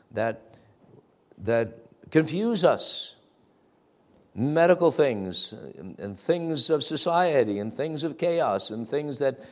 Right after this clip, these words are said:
get to everybody and cause everybody to fear, and, and many people to panic and make policies that are just rooted in the fear of death and so on.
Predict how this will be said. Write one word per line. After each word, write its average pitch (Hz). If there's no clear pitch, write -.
get 175
to 175
everybody 131
and 98
cause 120
everybody 147
to 92
fear, 95
and, 95
and 113
many 185
people 120
to 104
panic 104
and 101
make 123
policies 131
that 110
are 110
just -
rooted 127
in 113
the 110
fear 110
of 98
death 98
and 76
so 76
on. 65